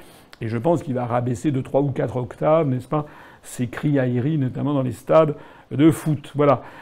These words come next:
Donc, euh, euh, voilà ce qui se passe, euh, actuellement. C'est, c'était le, c'était cette affaire de C I C E qui montre encore une fois que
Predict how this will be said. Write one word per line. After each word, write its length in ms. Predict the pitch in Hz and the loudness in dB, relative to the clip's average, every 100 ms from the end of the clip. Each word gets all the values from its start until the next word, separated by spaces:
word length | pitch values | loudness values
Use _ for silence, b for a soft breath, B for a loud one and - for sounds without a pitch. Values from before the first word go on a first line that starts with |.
| B | B
Donc, 380 | - 185 185 - | 2 4 4 4
euh, 520 | 175 160 151 156 147 | 6 6 8 10 8
euh, 20 | 143 | 8
voilà 260 | 156 202 | 4 6
ce 80 | 202 | 4
qui 140 | 190 175 | 0 -6
se 100 | - | 2
passe, 440 | 185 214 226 - | 4 4 2 0
euh, 400 | 170 165 156 156 | 0 0 0 0
actuellement. 760 | - 170 135 160 147 151 202 208 | 2 0 4 4 4 2 0 -2
C'est, 260 | - 165 156 | -4 -2 -2
c'était 340 | 135 147 190 | -2 -2 0
le, 280 | 175 143 135 | 2 2 0
c'était 280 | 151 147 170 | -4 -2 -2
cette 200 | 156 143 | 0 0
affaire 260 | 135 165 | 0 0
de 120 | 139 | 0
C 200 | 131 - | -2 -2
I 160 | 190 170 | -4 -4
C 240 | - 165 | -6 -4
E 160 | 156 196 | 0 0
qui 180 | - 165 | 0 -2
montre 280 | 170 170 190 | -2 -2 -4
encore 240 | 147 156 | -2 0
une 100 | 147 | 0
fois 220 | 135 196 | 0 -2
que 220 | - 170 | 2 2